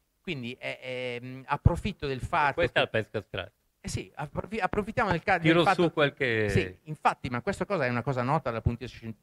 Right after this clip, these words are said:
Speaker 1: dal punto di vista scientifico, tant'è vero che nei trial clinici, negli studi cli-, mm, sui farmaci, in alcune z-, negli Stati Uniti, per esempio,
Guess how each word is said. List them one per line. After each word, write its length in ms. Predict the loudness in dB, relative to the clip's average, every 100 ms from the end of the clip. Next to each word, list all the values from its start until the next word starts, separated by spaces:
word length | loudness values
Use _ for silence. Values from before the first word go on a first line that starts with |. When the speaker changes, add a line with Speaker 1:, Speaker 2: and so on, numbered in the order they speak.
| _
Speaker 1:
dal 140 | -12
punto 240 | -8 -8 -8
di 80 |
vista 300 | -10 -6 -6 -6
scientifico, 480 | -6 -6 -6 -6
tant'è 280 | -2 -2 0
vero 240 | 0 0 -2
che 260 | -6 -6 -10 _ _ _
nei 320 | -12 -10 -10 -4
trial 360 | -2 -2 -4
clinici, 680 | -6 -4 -4 -6 -6 -6 -6
negli 160 | -8 -12
studi 260 | -8 -8 -6
cli-, 200 | -10 -10 -12
mm, 60 | -16 -10
sui 140 | -12
farmaci, 640 | -2 0 0 -4 -6 -12 -8
in 140 | -8
alcune 340 | -8 -6 -6 -6
z-, 160 | -8 -20 _ _ -16
negli 140 | -10 -4
Stati 180 | -2
Uniti, 220 | -2 -6 -8
per 120 | -8
esempio, 320 | -8 -8